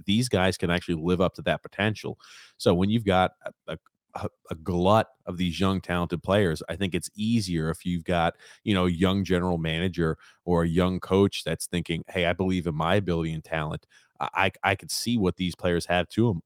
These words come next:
Uh, we can grow together as a unit," right? Obviously, it's about finding and identifying the right guy, but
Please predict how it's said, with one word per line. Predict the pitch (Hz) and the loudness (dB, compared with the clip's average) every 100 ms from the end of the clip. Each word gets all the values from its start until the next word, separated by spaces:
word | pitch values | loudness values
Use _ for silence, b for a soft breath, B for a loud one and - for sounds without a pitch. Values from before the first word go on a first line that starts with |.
| - | -8
Uh, | 87 | 0
we | 107 | 0
can | 120 95 | 2 -2
grow | 85 85 92 95 | 0 2 4 4
together | 85 78 85 92 82 | 2 0 0 2 0
as | 78 78 | -2 -4
a | |
unit," | 78 85 101 82 - | -2 0 0 0 -6
right? | 85 95 90 | 0 0 2
Obviously, | 92 92 - 87 | 2 2 0 -2
it's | |
about | 90 78 | 0 -2
finding | - 90 90 92 | -2 0 0 0
and | 80 | -2
identifying | 78 90 87 - 82 | -2 -2 -2 -2 -4
the | 76 | -2
right | 80 82 | -2 -2
guy, | 82 95 95 82 85 B B B | 2 2 4 0 -4 B B B
but | 92 | -6